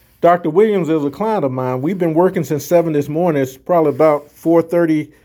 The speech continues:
going on five o'clock on patients all day. So he is true. He, uh, deals with a variety of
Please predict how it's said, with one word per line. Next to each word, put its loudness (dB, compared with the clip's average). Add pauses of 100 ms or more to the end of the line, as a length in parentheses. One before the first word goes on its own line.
(140)
going 0
on 0
five 2
o'clock -4
on -8 (140)
patients -6
all 2
day. -2
So -6 (320)
he -2
is 2
true. -6
He, -8 (160)
uh, -4
deals -2
with -6
a -6
variety 0
of -6